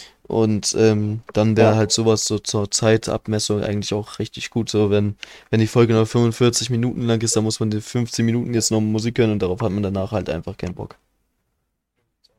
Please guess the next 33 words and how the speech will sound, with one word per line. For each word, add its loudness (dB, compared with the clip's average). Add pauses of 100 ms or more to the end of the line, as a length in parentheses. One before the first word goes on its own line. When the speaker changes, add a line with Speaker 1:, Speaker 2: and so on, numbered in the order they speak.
(140)
Speaker 2:
So 2
sieht's -2
aus. 4
Ja, 12
ja, 12
eben, 4
genau. 2
Ich 0
hör, 6
wenn 2
ich -10
immer 0
Podcast 0
höre, 0
feier 0
ich -6
auch -4
so -4
eine -8
Stunde -2 (520)
Podcast, 4
weil 4
sonst -6
muss -4
halt 6
eine -4
neue 4
anfangen -4
und -8
dann, -6 (460)
äh, -2
Speaker 1:
Ja. 2 (500)
Speaker 2:
nervig. -8